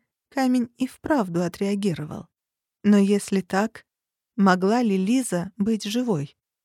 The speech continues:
По спине пробежали мурашки. Каково это — быть навеки заточённой в кристалл?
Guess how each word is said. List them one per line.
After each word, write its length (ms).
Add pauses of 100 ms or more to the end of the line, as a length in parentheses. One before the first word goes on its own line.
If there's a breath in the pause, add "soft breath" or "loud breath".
(420)
По 100
спине 360
пробежали 540
мурашки. 640 (340)
Каково 540
это — 380 (320)
быть 320
навеки 480
заточённой 640
в 80
кристалл? 500